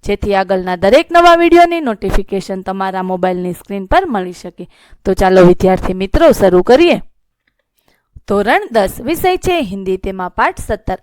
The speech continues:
આ પાઠનું નામ છે કાશ્મીર. સ્વાધ્યાય, તેમાં પહેલો પ્રશ્ન, નિમ્નલિખિત પ્રશ્નો કે એક એક વાક્ય મેં ઉત્તર લેખીએ. પ્રશ્ન એકનો પહેલો પ્રશ્ન,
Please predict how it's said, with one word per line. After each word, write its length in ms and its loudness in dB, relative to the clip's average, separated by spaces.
આ 100 0
પાઠનું 420 -2
નામ 200 -4
છે 180 -10
કાશ્મીર. 500 -8
સ્વાધ્યાય, 500 -2
તેમાં 360 -8
પહેલો 280 -4
પ્રશ્ન, 440 -14
નિમ્નલિખિત 680 -4
પ્રશ્નો 380 -6
કે 160 -14
એક 180 -8
એક 180 -6
વાક્ય 340 -2
મેં 280 -8
ઉત્તર 320 -8
લેખીએ. 460 -12
પ્રશ્ન 280 -4
એકનો 380 -2
પહેલો 300 -4
પ્રશ્ન, 400 -14